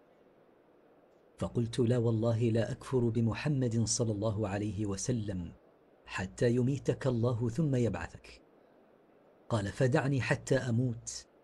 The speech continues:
ثم أبعث فأوتى مالا وولدا، ثم أقضيك.' فنزلت: 'أفرأيت الذي كفر بآياتنا وقال لأوتين مالا وولدا'،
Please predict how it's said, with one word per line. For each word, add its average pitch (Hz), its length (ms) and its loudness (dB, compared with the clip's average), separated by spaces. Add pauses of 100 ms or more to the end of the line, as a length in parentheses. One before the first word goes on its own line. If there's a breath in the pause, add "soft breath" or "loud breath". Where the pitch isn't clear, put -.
(640)
ثم 104 220 0
أبعث 123 500 0
فأوتى 123 640 0
مالا 120 460 2
وولدا، 110 600 -2 (800)
ثم 160 200 4
أقضيك.' - 800 -8 (1120)
فنزلت: 113 800 0 (960)
'أفرأيت 120 600 0
الذي 123 360 2
كفر 123 500 0
بآياتنا 117 1120 2
وقال 117 520 0
لأوتين 113 1120 0
مالا 113 300 0
وولدا'، 98 720 -6